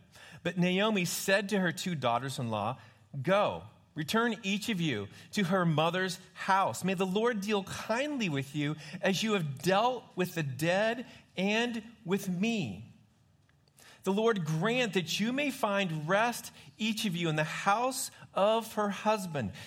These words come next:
Then she kissed them, and they lifted up their voices and wept. And she said to her, "No, we will not return. We will return with you to your people."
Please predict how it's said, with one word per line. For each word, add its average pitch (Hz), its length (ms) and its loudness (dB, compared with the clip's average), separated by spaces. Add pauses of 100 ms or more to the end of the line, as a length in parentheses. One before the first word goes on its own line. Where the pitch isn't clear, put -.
(140)
Then 202 160 2
she 214 240 -2
kissed - 560 -4
them, 101 300 -2 (240)
and 185 100 2
they 202 140 4
lifted 226 560 2
up 202 180 2
their 202 140 -2
voices 185 560 -2
and 147 480 -2
wept. 214 460 0 (280)
And 185 160 0
she 214 160 0
said 220 460 0
to 202 80 0
her, 180 260 2 (220)
"No, 208 720 4
we 233 240 0
will 254 260 -2
not 262 400 -2
return. 156 320 -4
We 202 100 -2
will 240 120 -4
return 233 580 -2 (220)
with 202 280 -2
you 220 540 0 (200)
to 220 120 0
your 254 300 2
people." - 580 -6